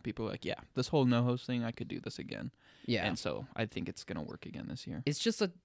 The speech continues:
Speaker 2: it just feels like a time waster. Like, minus a couple of hosts that do do great jobs, but beyond
Speaker 1: Here
Speaker 2: that,
Speaker 1: and
Speaker 2: though,
Speaker 1: there.
Speaker 2: like, there's always bits that don't land, and even they do, they're only okay.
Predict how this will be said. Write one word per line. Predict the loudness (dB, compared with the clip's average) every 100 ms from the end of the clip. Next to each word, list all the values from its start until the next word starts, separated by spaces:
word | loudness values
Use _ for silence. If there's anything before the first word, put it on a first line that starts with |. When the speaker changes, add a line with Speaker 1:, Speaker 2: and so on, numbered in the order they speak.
| -10
Speaker 2:
it | -2
just | 0 -2
feels | 6 8 10
like | 8 4
a |
time | 2 2 2
waster. | -2 -6 -2 2
Like, | 4 6
minus | 8 8 8 6
a |
couple | 4 4 4
of | 4
hosts | 6 6 6
that | 4 4
do | 4 6
do | 6 6 4 4
great | 6 6
jobs, | 6 6 6 4 -2
but | 0 0 0 -4 -14 _ _ _ 4
beyond | 6 10
Speaker 1:
Here | 12
Speaker 2:
that, | 12
Speaker 1:
and | 12
Speaker 2:
though, | 10 8
Speaker 1:
there. | 8
Speaker 2:
like, | 8 6 4 -4 -20 _ _ _
there's | 6 8
always | 10 10 8
bits | 6 6 6 6
that | 6 8
don't | 8 6 8
land, | 6 8
and | 8
even | 8 8
they | 4 4
do, | 6 4
they're | 6 2
only | 4 6 8 8
okay. | 6 4 4 6 6 4